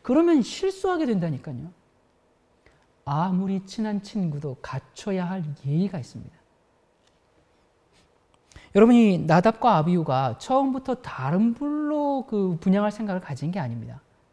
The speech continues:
여러분, 이들이 번제단의 불로 해야 된다는 거 압니까, 모릅니까?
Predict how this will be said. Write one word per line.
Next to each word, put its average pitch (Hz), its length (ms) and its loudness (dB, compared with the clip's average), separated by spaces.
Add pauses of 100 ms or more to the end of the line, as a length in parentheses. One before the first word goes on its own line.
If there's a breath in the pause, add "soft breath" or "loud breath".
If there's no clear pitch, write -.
(920 soft breath)
여러분, 269 200 4
이들이 233 300 2
번제단의 285 640 2
불로 233 320 0
해야 269 120 0
된다는 233 280 0
거 254 140 2 (160)
압니까, 233 580 2
모릅니까? 156 560 -2